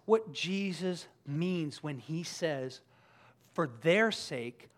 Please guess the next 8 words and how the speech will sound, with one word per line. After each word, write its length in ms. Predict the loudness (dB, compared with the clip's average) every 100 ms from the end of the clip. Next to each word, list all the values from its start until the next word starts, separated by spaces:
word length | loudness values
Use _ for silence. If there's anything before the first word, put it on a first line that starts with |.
| _ _ _ 6
I 240 | 8 8
consecrate 960 | 6 0 0 0 0 -4 -6 -2 -2 -2
myself. 760 | -2 -4 -4 0 0 -2 -12 -20 _ _ _ _ _ _ _ _ _ _ 8
I 160 | 8 8
sanctify 840 | 2 4 4 2 0 2 4 4
myself." 580 | 4 2 2 4 6 4 -2 -2
He's 140 | 0
saying, 280 | 4 4